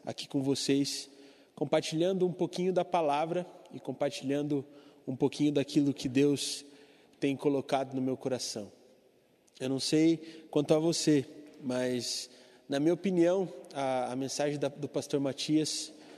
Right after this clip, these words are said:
foi realmente transformadora em muitos sentidos no domingo de manhã. Eu comecei a pensar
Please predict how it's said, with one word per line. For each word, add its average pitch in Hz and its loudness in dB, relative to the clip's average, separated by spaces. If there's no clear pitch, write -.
foi - 6
realmente 165 2
transformadora 180 2
em 175 2
muitos 170 0
sentidos 180 -2
no 139 0
domingo 139 2
de 127 -2
manhã. 120 0
Eu 131 -8
comecei 143 4
a 156 2
pensar 160 2